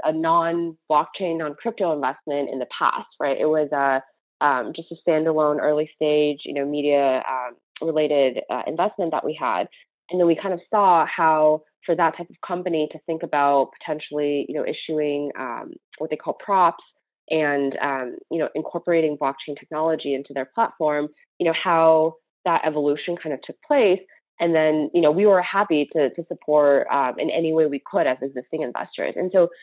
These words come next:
I think that's what's really fascinating about what's happening right now is you have such a spectrum, you know, of different companies. And, you know, I see everyone from, um, let's, let me think of, like, a crazy example, you know, a esports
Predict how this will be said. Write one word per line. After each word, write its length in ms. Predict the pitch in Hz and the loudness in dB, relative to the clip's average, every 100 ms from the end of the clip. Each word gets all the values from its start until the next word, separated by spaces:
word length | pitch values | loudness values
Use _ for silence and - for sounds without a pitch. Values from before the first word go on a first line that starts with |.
| - | -4
I 60 | 208 | 0
think 160 | 294 277 | 2 4
that's 180 | 247 277 | 2 0
what's 160 | 269 | -4
really 320 | 170 185 185 185 | 0 2 4 2
fascinating 560 | 151 143 175 165 156 143 | 0 0 0 -2 0 2
about 200 | 139 - | 2 2
what's 180 | 113 - | 0 2
happening 320 | 160 160 151 | 0 0 -2
right 200 | 147 - | -4 -4
now 300 | 143 131 214 | -2 0 0
is 100 | 190 | 0
you 80 | 175 | -2
have 100 | 165 - | -4 -4
such 180 | 180 - | -4 -4
a 60 | 165 _ | -10 _
spectrum, 640 | 160 160 - 120 - 185 _ _ _ _ _ _ | -6 -4 -4 -2 -2 -8 _ _ _ _ _ _
you 100 | 185 | 2
know, 60 | 160 | 4
of 80 | |
different 280 | 160 160 151 | 4 -2 -4
companies. 440 | - 180 165 107 131 | -4 -2 0 2 2
And, 160 | 170 - - - _ | 0 -2 -12 -20 _
you 80 | 185 | 6
know, 80 | 165 | 6
I 160 | 165 - | 6 0
see 400 | 190 180 180 180 - _ _ | -2 2 2 0 -6 _ _
everyone 520 | 175 170 180 165 160 156 | 0 2 2 2 0 -2
from, 480 | 180 156 151 151 147 - | -2 0 0 -2 -6 -8
um, 480 | 143 139 135 127 151 _ - - _ _ _ | -10 -10 -12 -16 -20 _ -20 -20 _ _ _
let's, 140 | - _ _ | -18 _ _
let 180 | 101 131 | -6 -4
me 80 | 165 | -4
think 140 | 165 | -6
of, 100 | 160 | -2
like, 160 | 139 131 | -2 -2
a 60 | |
crazy 320 | 139 - 135 - | -6 -6 -6 -6
example, 500 | - - 170 - 110 | -10 -12 -10 -6 -4
you 80 | |
know, 140 | 147 143 | -2 -2
a 340 | 139 147 147 - | 2 2 2 0
esports 580 | 196 196 _ 160 156 | -2 -4 _ 2 2